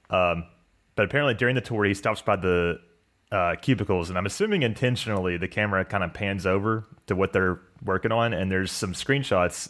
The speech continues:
that, for, of Yakuza Eight. And the interesting thing here is that it looks like some of the fan favorite characters from Yakuza Seven will be back, including its protagonist, Ichiban, um,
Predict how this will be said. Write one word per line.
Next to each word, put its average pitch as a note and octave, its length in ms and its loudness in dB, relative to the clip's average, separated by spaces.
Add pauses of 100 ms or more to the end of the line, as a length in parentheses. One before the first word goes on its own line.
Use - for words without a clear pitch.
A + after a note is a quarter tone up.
that, F#2+ 260 0
for, G2+ 160 -2
of F2+ 200 0
Yakuza F2 500 -2
Eight. E2 260 -2 (1300)
And G2+ 400 0 (600)
the A2 160 -2
interesting C#3+ 420 0
thing G#2 220 0
here G2 300 4
is F#2 260 0
that G2 120 2
it G2 120 0
looks B2+ 240 -2
like A#2+ 240 0 (200)
some A#2 240 0
of G#2+ 80 0
the G2 120 2
fan G#2+ 340 0
favorite G2 340 0
characters G2 720 -2 (260)
from G2 140 -6
Yakuza F#2 400 -2
Seven E2 520 0
will F2+ 160 -2
be E2+ 120 -2
back, D#2+ 380 0
including F2 460 -2
its - 180 -10
protagonist, E2+ 760 -4 (100)
Ichiban, F2 460 -2 (840)
um, E2+ 400 0